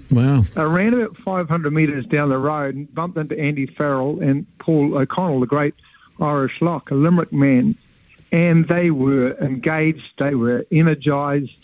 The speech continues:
Speaker 2: they were confident, they were steely glaze in their eye, and I ran away actually thinking at that time, "Well, that's really, that's really interesting, kind of just to, to get a sense on, on game day." And, uh, the All Black coaches were out,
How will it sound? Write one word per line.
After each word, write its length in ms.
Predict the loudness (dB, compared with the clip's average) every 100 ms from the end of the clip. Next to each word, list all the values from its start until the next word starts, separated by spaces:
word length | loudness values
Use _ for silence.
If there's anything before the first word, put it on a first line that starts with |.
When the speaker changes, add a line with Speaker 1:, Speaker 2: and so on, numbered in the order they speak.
| -4
Speaker 2:
they 160 | 0 2
were 200 | 2 -2
confident, 800 | -4 -4 -4 -2 -2 -2 -4 -2
they 180 | 0
were 400 | 2 4 4 2 -2 -10 -2
steely 300 | 2 2 2
glaze 480 | 0 -2 0 -2 -4 _ _ _ _ -6
in 120 | -2 2
their 200 | 2 0
eye, 360 | -2 -4 -4 -4
and 140 | -2
I 140 | -2
ran 340 | -2 -2 0 0
away 480 | -2 -2 -2 -2 -4 _ _ _ _
actually 300 | -6 -4 -2
thinking 440 | -2 -2 0 0 0
at 120 | 0
that 200 | -2 -2
time, 200 | -2 0
"Well, 100 | 0
that's 240 | 0 -2
really, 260 | 0 2 0 -6 -6
that's 260 | -2 0 0
really 200 | 2 4
interesting, 460 | 2 0 2 2
kind 300 | 0 -2 0
of 80 | 2
just 220 | 0 -2
to, 180 | -4 -6 -6 _ -20 _
to 80 | -4
get 120 | 0
a 80 | 0 0
sense 300 | 0 0 0
on, 180 | 0 0
on 220 | 2 2
game 320 | 2 2 0 0
day." 380 | -2 -2 -4 -2
And, 360 | 0 0 0
uh, 140 | 0 -2 -4 -16 -16 -12 -10 -4 0
the 80 |
All 80 | 2
Black 160 | 2 -2
coaches 280 | -4 -4 -2
were 220 | 0
out, 60 | 0